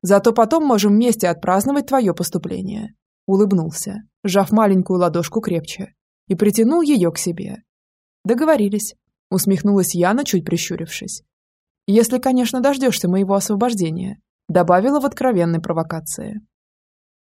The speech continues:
«Я себя и так весь вечер сдерживал, так что терпеть откровенно устал. Сложно изображать из себя примерного мальчика». Склонился к её губам,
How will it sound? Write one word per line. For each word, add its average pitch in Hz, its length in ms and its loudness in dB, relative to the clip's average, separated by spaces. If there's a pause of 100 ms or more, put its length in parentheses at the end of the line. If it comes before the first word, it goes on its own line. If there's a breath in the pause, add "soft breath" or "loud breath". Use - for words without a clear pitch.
(140)
«Я 185 180 4
себя 226 320 4
и 240 40 2
так 240 240 2
весь 180 180 0
вечер 175 300 0
сдерживал, 165 580 -6 (240)
так 196 180 2
что 220 140 2
терпеть 220 380 0
откровенно 175 560 2
устал. 185 480 -6 (240)
Сложно 233 440 4
изображать 185 640 0
из 214 100 0
себя 170 220 0
примерного 170 540 0
мальчика». 180 580 -4 (580)
Склонился 247 600 2
к - 60 -10
её 214 260 2
губам, 170 500 -4